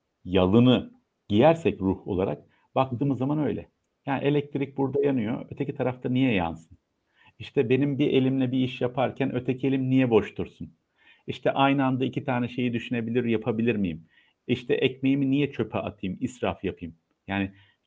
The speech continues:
doğal kaynaklarımızı neden tüketelim? İhtiyacımız kadarını neden almıyoruz? Neden fazlasını çürütelim? Şimdi düşünce, yalın düşünce, ben bunu sorduğum zaman, e, işte <clears throat>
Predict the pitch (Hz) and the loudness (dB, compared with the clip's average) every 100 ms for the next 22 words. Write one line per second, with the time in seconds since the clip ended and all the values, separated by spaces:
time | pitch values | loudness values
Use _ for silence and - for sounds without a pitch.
0 | - 117 113 131 127 - 107 104 104 - | 4 6 6 4 0 -4 -2 -2 -4 -2
1 | 107 101 98 90 156 170 _ _ _ 107 | 0 2 0 -2 -4 -4 _ _ _ 2
2 | 120 143 180 170 - - - 95 92 82 | 2 4 2 0 -2 -6 -6 -4 -4 -6
3 | 76 _ _ _ _ _ 131 - 151 143 | -8 _ _ _ _ _ -2 0 0 0
4 | 139 160 156 143 131 135 156 156 127 120 | 0 -2 -2 -2 -2 0 0 2 2 2
5 | 98 92 90 85 82 87 120 147 139 110 | 2 0 0 -4 -4 -4 -2 -2 0 -2
6 | 90 85 - 87 - 90 - 87 _ _ | -2 -4 -10 -10 -10 -14 -14 -16 _ _
7 | _ - 123 104 110 - 147 131 110 - | _ -4 -2 0 -2 0 0 2 0 -2
8 | _ _ 107 123 175 - - 104 101 101 | _ _ 4 6 4 0 -4 -4 -2 -2
9 | 95 156 165 - _ - 127 139 135 139 | -2 -2 -4 -10 _ -2 0 0 0 -2
10 | - - 120 120 143 123 110 135 - - | -4 -4 -2 0 -2 -2 -2 -4 -6 -14
11 | - - 110 92 - 110 110 - - _ | -16 -10 -8 -8 -2 -2 -2 -10 -20 _
12 | - | -6